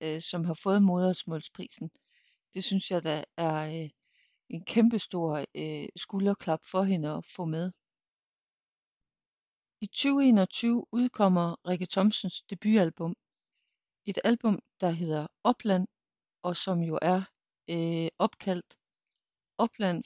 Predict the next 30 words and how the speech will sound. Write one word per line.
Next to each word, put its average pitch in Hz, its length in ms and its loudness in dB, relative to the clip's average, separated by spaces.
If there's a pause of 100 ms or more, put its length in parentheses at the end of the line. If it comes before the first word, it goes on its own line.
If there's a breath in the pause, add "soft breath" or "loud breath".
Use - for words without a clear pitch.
fordi 202 280 -4
det 175 200 0
er 156 80 4
en, 151 280 -2 (100)
en 165 140 -4
hyldest, 226 640 0
en 175 260 0 (560)
kærlighed 208 640 4
til 170 420 -2 (100)
der, 190 140 4
hvor 170 120 0
hun 165 160 0
kommer 202 320 4
fra. - 280 -8 (1120)
Om 202 160 6 (160)
at 160 360 0
vokse 170 260 -4
op 196 140 -2
i 196 100 -6
Blands, - 540 0 (240)
som 170 320 -4
jeg 170 120 -2
lige 196 280 -4
fortalte, 190 440 0
så, - 180 -2
øh, 190 360 6
det 196 120 0
her 185 140 2
med 185 500 4
at 160 60 -4